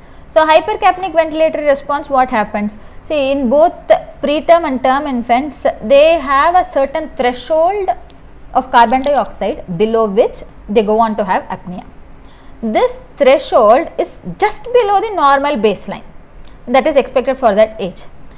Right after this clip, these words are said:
So even brief periods of hyperventilation resulting in the carbon dioxide washout can trigger apneic episodes.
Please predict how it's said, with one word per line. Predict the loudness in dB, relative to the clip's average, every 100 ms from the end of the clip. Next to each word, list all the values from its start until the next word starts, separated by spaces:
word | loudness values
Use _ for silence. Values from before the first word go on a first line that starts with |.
| 0
So | 2 4
even | 2 -2 -4
brief | -2 0 0 -2 -6
periods | -4 -2 0 0
of | -2
hyperventilation | 2 0 2 0 -2 -4 -2 -4 -4 -6 -6 -8 -14 -10 -6
resulting | -2 -2 -2 -4 -4
in | -4
the | -4
carbon | 0 0 0 0
dioxide | 0 0 0 -2 -2
washout | 0 -2 -2 -2 -2 -4 -12
can | -10 -8 -6 -8 -6
trigger | -4 0 -2 -2
apneic | -6 -6 -8 -10
episodes. | -12 -10 -10 -10 -12